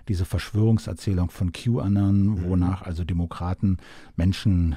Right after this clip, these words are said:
Speaker 1: Kinderringe betreiben und heute die Machtübernahme durch Donald Trump passieren sollte, was nicht passiert ist.
Speaker 2: Also das heißt, da geht es im Prinzip, ähm, ja, weiter, ähm, inhaltlich, wenn man so will, wie vorher, was ja auch zeigt, wie schwierig das jetzt wird, dieses Land wieder zusammenzubringen.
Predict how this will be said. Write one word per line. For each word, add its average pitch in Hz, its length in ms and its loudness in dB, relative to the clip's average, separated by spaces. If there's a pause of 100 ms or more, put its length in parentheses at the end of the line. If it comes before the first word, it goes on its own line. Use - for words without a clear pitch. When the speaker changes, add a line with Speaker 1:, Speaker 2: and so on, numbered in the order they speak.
Speaker 1:
Kinderringe 92 560 2
betreiben 85 580 -4
und 80 340 -6
heute 90 460 -2
die 101 80 -4
Machtübernahme 85 680 -2
durch 82 180 -4
Donald 87 280 -2
Trump 95 240 -2
passieren 85 360 -4
sollte, 80 280 -6
was 73 160 -10
nicht - 140 -10
passiert - 360 -12
ist. - 220 -20 (500)
Speaker 2:
Also 98 240 -6
das 101 160 -8
heißt, 113 240 -4
da 98 100 -4
geht 104 300 -4
es 123 140 -6
im 107 180 -6
Prinzip, - 680 -8
ähm, 107 220 -4
ja, 95 320 -6
weiter, 98 540 -4 (180)
ähm, 104 300 -2
inhaltlich, 113 640 -4
wenn 101 100 -4
man 101 160 -4
so 95 240 -6
will, 104 440 -2
wie 110 180 -6
vorher, 123 520 -4
was - 180 -14
ja - 80 -6
auch - 80 -18
zeigt, - 340 -12
wie 92 60 -8
schwierig 110 340 -8
das 104 140 -10
jetzt - 180 -12
wird, 104 160 -6
dieses 95 260 -8
Land 92 200 -6
wieder 92 200 -8
zusammenzubringen. 98 920 -6